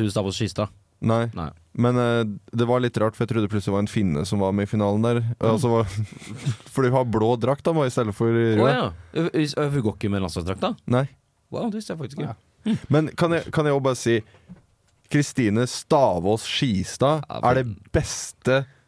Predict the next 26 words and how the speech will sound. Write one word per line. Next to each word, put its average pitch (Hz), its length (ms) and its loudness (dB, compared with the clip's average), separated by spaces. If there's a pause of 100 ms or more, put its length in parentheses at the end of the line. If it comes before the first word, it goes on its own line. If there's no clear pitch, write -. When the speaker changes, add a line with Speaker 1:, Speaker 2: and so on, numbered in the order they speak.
(240)
Speaker 2:
navnet 113 460 2
for 143 80 0
en 131 140 2
langrennsløper 101 500 0
ever. 113 380 2
Speaker 1:
Hun 127 100 0
kan 110 160 0
ikke 87 160 -4
bli 110 80 2
annen 87 140 -2
enn 87 80 -2
langrennsløper. - 480 0
Speaker 3:
<laughs> 147 80 -2
Ja, 190 140 4
men 147 100 6 (140)
Speaker 2:
Men, 208 100 4
Speaker 3:
faktisk. 170 240 0 (120)
Speaker 2:
men 151 260 6
Speaker 3:
Det 185 100 6
er - 20 6
Speaker 2:
hun 143 140 6
har 127 100 6
jo 135 80 4
en 185 140 4
Speaker 3:
fantastisk. 127 100 0
Speaker 2:
bror. 175 800 2